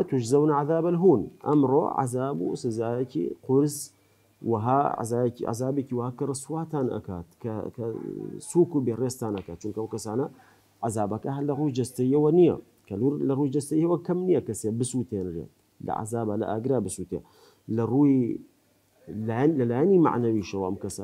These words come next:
لە ئەو پەڕی عذاب و لە، لە ئەو پەڕی سزا و ناڕەحەتیایە، چونکە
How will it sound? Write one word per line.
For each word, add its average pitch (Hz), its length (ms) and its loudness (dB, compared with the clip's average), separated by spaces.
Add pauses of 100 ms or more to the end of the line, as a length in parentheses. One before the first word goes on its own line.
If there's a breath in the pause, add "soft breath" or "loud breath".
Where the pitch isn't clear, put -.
(100)
لە 95 120 -4
ئەو 127 160 0
پەڕی 117 260 -2 (1300)
عذاب 120 340 -2
و 117 100 0 (1160 loud breath)
لە، 107 100 -2 (320)
لە 110 100 -4 (180)
ئەو 127 160 0
پەڕی 110 260 -2 (540)
سزا 120 320 -2 (100)
و 117 80 0 (680)
ناڕەحەتیایە، 110 720 0
چونکە 110 280 -2